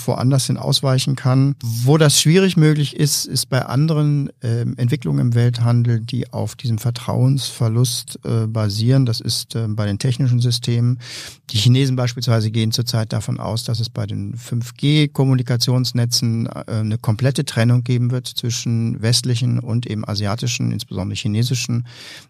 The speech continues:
technologischen Voraussetzungen. Das ist ein bisschen so wie früher, äh, bei den Eisenbahnen, wo dann unterschiedliche Spurweiten,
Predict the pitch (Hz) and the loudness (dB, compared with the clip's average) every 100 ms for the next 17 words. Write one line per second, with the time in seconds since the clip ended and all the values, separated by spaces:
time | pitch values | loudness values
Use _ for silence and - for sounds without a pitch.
0 | - 135 127 127 123 120 117 113 123 139 | -2 2 4 2 4 2 2 2 2 0
1 | 117 135 120 - - 123 127 139 135 123 | -2 -2 0 0 -4 -2 0 2 4 4
2 | 131 127 120 120 127 117 113 - 113 107 | 4 4 2 0 0 2 2 -2 -4 -4
3 | 113 110 113 104 117 131 123 120 120 107 | -2 -2 -2 -2 0 0 0 0 0 -2
4 | 110 117 117 120 120 113 107 - 135 123 | -4 -6 -4 -4 -4 -4 -6 -4 -4 -2
5 | 113 110 | -2 -4